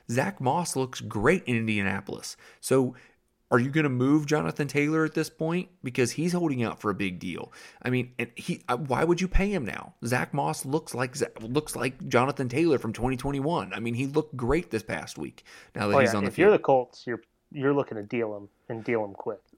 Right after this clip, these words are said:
Speaker 1: Yeah, you wanna definitely deal him. You don't want him to get back on the field, and there's a chance that he doesn't look like Jonathan Taylor. You wanna get, deal him while his value is high. But I think as a consensus, when you look at the league from the top to the bottom, even the, even Christian McCaffrey,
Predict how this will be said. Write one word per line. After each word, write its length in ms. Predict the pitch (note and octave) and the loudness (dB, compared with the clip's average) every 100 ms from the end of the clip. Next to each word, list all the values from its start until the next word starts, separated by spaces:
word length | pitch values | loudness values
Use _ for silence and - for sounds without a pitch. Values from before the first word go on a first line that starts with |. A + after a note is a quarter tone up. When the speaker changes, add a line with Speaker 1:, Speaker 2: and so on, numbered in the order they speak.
| _ | _
Speaker 1:
Yeah, 180 | D3+ D#3 | 4 6
you 220 | A2 C3 | 6 2
wanna 160 | D3+ D3 | 2 4
definitely 340 | C#3 C#3+ D3+ | 2 2 -2
deal 160 | C3 C3+ | 0 -2
him. 100 | B2+ | 2
You 60 | |
don't 160 | D3+ D#3+ | 2 2
want 140 | E3+ | 2
him 80 | D#3 | 0
to 40 | |
get 200 | C#3 C3+ | 0 2
back 200 | C3+ C3+ | 2 0
on 80 | B2+ | 0
the 80 | A2+ | -2
field, 340 | - A#2+ A#2+ | 0 2 4
and 200 | G2 G#2+ - | 2 -4 -4
there's 240 | B2 A#2 | 2 2
a 60 | A2+ | 2
chance 360 | - C3 A#2+ - | -2 0 0 -2
that 120 | G#2 | -4
he 120 | A#2 | -4
doesn't 480 | A2+ A2 A2 A2 - | 0 2 2 0 -2
look 320 | A2+ A2 - | -2 -2 -6
like 240 | F2 F#2 | -6 -6
Jonathan 400 | - G2+ G2 G2 | -4 -4 -4 -6
Taylor. 320 | G2 A2 F2+ F2 | 0 0 0 -2
You 160 | F#2+ | -6
wanna 200 | G#2 G#2 | -2 -2
get, 300 | G2+ A2+ - - - A#2 | -2 -4 -6 -8 -4 -4
deal 240 | B2 B2+ A#2 | 0 2 2
him 100 | G#2 | 0
while 160 | G2+ | -2
his 100 | G2 | -2
value 340 | G2 F2+ F#2+ F#2 | -4 -4 -2 -4
is 120 | F2 | -6
high. 340 | G2 E2 D2+ - - - - | -8 -8 -10 -14 -20 -6 2
But 100 | A#2 | 2
I 60 | |
think 240 | - E3 C#3+ | 2 -2 0
as 100 | C3+ | 0
a 160 | A2+ | 0
consensus, 720 | - G2+ - F3+ F#3 F2+ E2 - | -2 -4 0 0 0 -2 -4 -4
when 140 | A#2 | -2
you 100 | A2 | -2
look 220 | A#2 B2+ | 0 -2
at 80 | B2+ | -2
the 80 | A2+ | -2
league 260 | A2+ C3 | 0 -2
from 140 | B2+ G#2+ | -4 -10
the 60 | |
top 420 | G2 - B2+ C3+ - | -10 -8 -8 -10 -10
to 80 | B2 | -10
the 100 | A#2+ | -4
bottom, 500 | - A#2 D3 D#2+ C2+ - - - _ _ _ - | 2 2 2 -4 -10 -20 -20 -20 _ _ _ -2
even 360 | D#3 G#3+ G#3 | 2 4 2
the, 200 | F#3 - | 0 -2
even 200 | F3 F#3 | 0 0
Christian 340 | E3+ F#3+ - C#3 | 0 0 -2 -6
McCaffrey, 460 | - C#3+ E3+ - | -2 0 0 -2